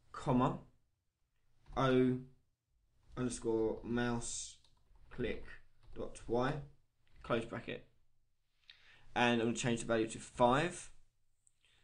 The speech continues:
and the operation to smaller than. So this is gonna test whether it's, uh,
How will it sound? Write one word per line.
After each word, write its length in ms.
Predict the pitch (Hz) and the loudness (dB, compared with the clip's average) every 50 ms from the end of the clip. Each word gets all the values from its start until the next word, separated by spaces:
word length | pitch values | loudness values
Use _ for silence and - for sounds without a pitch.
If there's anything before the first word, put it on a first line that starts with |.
| - - - - - | -20 -20 -14 -6 -2
and 360 | 107 113 113 110 110 107 107 - - - | 0 0 2 0 0 -2 -6 -12 -12 -4
the 80 | - 117 | -2 -2
operation 320 | 120 - 110 110 113 117 110 | 0 0 0 0 0 -2 -6
to 100 | 113 107 | -6 -4
smaller 280 | - - 127 120 104 | -2 0 0 0 0
than. 280 | 92 90 87 82 - - - - _ _ _ _ _ _ _ _ _ _ _ _ _ _ _ _ _ _ | 0 -2 -2 -4 -6 -10 -14 -18 _ _ _ _ _ _ _ _ _ _ _ _ _ _ _ _ _ _
So 220 | - - 131 131 131 | -2 2 4 6 6
this 180 | 147 170 165 | 6 4 2
is 60 | - 143 | 0 0
gonna 220 | 151 151 143 127 | 2 4 4 2
test 500 | - - - - 156 123 - - - - - 110 | 2 0 2 4 4 4 2 0 -2 -6 -6 -4
whether 480 | 113 120 135 135 127 117 131 127 123 - | 2 4 6 6 6 8 8 8 8 8
it's, 400 | - 107 117 - - - - - - - - - | 6 2 0 0 -2 -4 -6 -6 -10 -14 -4 0
uh, 420 | - 127 120 120 120 120 117 110 | 4 4 6 6 6 6 6 6